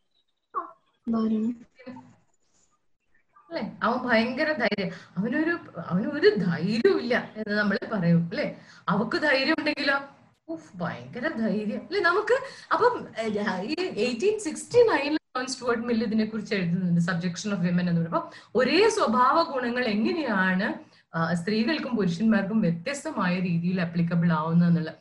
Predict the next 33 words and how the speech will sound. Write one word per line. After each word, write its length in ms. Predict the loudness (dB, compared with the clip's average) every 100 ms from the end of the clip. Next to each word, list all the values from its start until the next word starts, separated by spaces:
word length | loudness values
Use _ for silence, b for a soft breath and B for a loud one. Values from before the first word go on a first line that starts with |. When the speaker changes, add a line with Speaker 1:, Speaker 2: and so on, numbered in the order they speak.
| B B -4
Speaker 2:
അത് 100 | -4
കൂടാതെ 360 | 0 2 2
വേറെ 240 | 2 2 2
ഒരുപാട് 320 | 2 2 2
കാര്യങ്ങൾ. 360 | 4 2 2 -2
അപ്പൊ 140 | -2
ജോൺ 260 | 0 2 0
സ്റ്റുവർട്ട് 360 | -2 -4 -4
മില്ലും 240 | -4 -4 -2
ഹാരിയറ്റ് 300 | -2 -4 -6
സ്റ്റുവർട്ട് 380 | -6 -4 -2 -2
മിൽ, 220 | -2 -2
ആ, 120 | 0
ആ, 540 | 0 0 -2 -4 -4 -4
സോറി, 280 | -2 -2
ഹാരിയറ്റ് 340 | 2 2 0 -2
മില്ലും, 420 | -2 -2 -2 B B B -8
ആ, 360 | -4 0 2 2
ഹാരിയറ്റ് 400 | 0 -2 -2 -4
മില്ലിന്റെ 360 | -4 -4 -2
പു-, 200 | -2 -2
പുസ്തകം 440 | -8 -10 -4 -2 0
Enfranchisement 1080 | 0 0 2 2 2 2 0 0 -4 -4 -4
of 160 | -2 -2
Women, 180 | -2 -2
വോട്ടവകാശം, 840 | 0 0 2 2 4 2 2 -6 -4
ഫ്രാഞ്ചൈസ് 520 | -2 -2 0 -2 -2
എന്ന് 120 | -4
പറഞ്ഞാൽ 160 | -4 -2
വോട്ട്. 340 | -2 -4 -6
അപ്പൊ 500 | -14 _ -20 -10 -8
സ്ത്രീകൾക്ക് 460 | -4 -2 0 -2 0
വോട്ടവകാശം 760 | 0 0 0 2 2 2 0